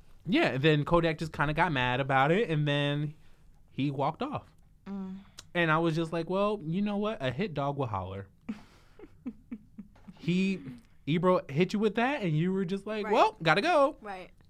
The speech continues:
Speaker 1: So you can't get mad at that. And, but then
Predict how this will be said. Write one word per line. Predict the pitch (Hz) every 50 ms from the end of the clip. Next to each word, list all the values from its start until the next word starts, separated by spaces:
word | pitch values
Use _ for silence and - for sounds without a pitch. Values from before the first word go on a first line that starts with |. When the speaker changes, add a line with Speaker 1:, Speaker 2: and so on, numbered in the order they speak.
| - -
Speaker 1:
So | - - - 190 185 185 185 185 185 185 180
you | 170 202 233
can't | 220 277 269 240 226
get | 226 220 180
mad | 165 165 165 170 175 175 170
at | 160 147 139 -
that. | 147 143 127
And, | 156 165 165
but | 196 196 170
then | 220 214 208 196 202